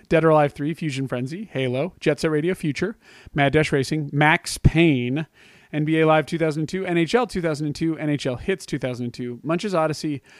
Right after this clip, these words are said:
Project Gotham Racing, Rally Sport Challenge, Tony Hawk's Pro Skater three, Trans World Surf, and Reckless the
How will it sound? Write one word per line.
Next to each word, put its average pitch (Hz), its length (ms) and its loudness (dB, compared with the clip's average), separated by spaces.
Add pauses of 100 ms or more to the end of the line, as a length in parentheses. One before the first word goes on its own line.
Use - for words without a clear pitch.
(140)
Project 214 320 2
Gotham 170 320 4
Racing, 139 360 0
Rally 143 480 0
Sport 151 280 -2
Challenge, 123 440 -6
Tony 165 200 2
Hawk's 156 200 4
Pro 160 140 2
Skater 135 280 -2
three, 165 800 -4 (400)
Trans 151 280 0
World 156 280 0
Surf, 135 580 -4 (340)
and 135 180 -4
Reckless 123 480 -6
the 127 220 -8